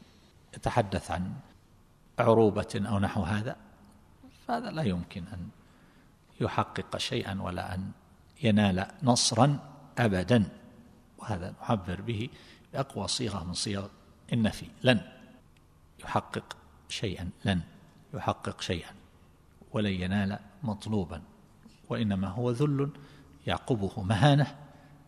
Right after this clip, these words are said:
يعقبه سقوط وتلاشي، كما هو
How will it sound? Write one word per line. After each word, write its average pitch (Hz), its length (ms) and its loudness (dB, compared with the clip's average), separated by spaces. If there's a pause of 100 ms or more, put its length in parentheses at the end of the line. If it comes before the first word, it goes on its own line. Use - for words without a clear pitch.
(160)
يعقبه 104 580 0 (180)
سقوط - 640 -2 (760)
وتلاشي، 107 1120 0 (1400)
كما 117 200 0
هو 95 300 -6